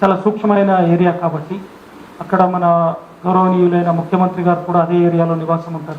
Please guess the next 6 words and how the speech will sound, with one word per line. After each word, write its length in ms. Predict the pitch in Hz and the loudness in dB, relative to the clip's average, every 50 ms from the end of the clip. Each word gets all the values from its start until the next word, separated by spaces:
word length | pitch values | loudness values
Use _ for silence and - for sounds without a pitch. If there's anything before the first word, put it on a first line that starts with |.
| - 156 | -12 -14
కాబట్టి 340 | 147 143 143 - - 208 208 - - - - - - - - - 180 185 | -14 -14 -14 -12 -12 -12 -14 -14 -18 -20 -20 -20 -20 -20 -6 -2 0 2
already 280 | 196 214 226 226 214 | 2 2 2 4 4
ఆ 60 | 196 | 4
ఏరియాలో 600 | 190 180 180 185 185 190 185 180 175 185 202 - - - - - - - - - - 165 | 4 2 2 2 2 2 0 0 0 0 -2 -4 -6 -10 -16 -18 -20 -20 -20 -20 -6 -2
ఇల్యూమినేషన్, 880 | 156 165 180 202 196 202 196 190 185 180 185 180 170 170 175 180 175 170 170 - | 2 2 4 4 4 2 2 0 0 -2 -2 -4 -4 -4 -2 -2 -4 -4 -6 -4
తర్వాత, 640 | 175 170 170 170 170 170 170 170 165 165 160 160 160 | -2 0 2 2 0 0 -2 -4 -2 -2 -2 -4 -6